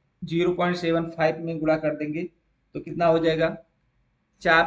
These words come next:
पंचे बीस और सात पचे, सात पचे पैंतीस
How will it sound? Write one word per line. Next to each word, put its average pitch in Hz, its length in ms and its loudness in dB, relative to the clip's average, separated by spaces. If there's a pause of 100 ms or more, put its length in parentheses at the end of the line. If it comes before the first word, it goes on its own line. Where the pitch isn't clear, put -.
पंचे 170 260 -2
बीस 151 340 -2 (1300)
और 156 160 2
सात 165 420 2
पचे, 165 500 -6
सात 156 680 0 (400)
पचे 156 280 0
पैंतीस 170 600 -4